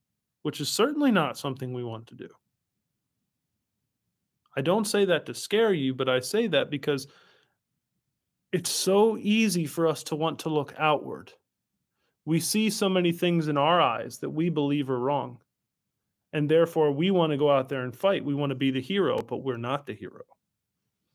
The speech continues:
God is the hero. The moment it becomes about you or I, the point is being missed. Ego is getting in the way of God's love. We can't change anything.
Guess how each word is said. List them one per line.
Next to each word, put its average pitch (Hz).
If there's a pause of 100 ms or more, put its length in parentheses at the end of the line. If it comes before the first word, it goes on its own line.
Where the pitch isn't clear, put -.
(480)
God 147
is 113
the 120
hero. - (1120)
The 135
moment 185
it 175
becomes 175
about 160
you 175
or 156
I, 135 (360)
the -
point 165
is 139
being 139
missed. - (840)
Ego 147
is 143
getting 143
in 139
the 135
way 139
of 120
God's 117
love. 101 (2000)
We 202
can't 214
change 147
anything. 147